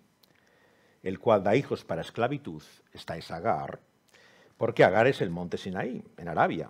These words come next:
y corresponde a la Jerusalén actual, pues ésta junto con sus hijos está en esclavitud.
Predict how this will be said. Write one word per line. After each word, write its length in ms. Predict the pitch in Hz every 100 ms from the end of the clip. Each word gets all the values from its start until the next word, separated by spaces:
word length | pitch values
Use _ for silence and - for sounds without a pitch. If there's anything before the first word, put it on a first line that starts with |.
| _
y 80 | -
corresponde 580 | - 110 - 151 170 143
a 80 | 110
la 140 | 104
Jerusalén 580 | - 123 117 113 101 104
actual, 520 | 113 - 147 196 - - _ _ _ _ -
pues 220 | 147 -
ésta 280 | 214 - 147
junto 340 | - 139 143
con 160 | 170 196
sus 220 | 214 -
hijos 260 | 190 123 104
está 380 | - 120 104
en 100 | 101
esclavitud. 720 | 98 - 107 85 87 - 87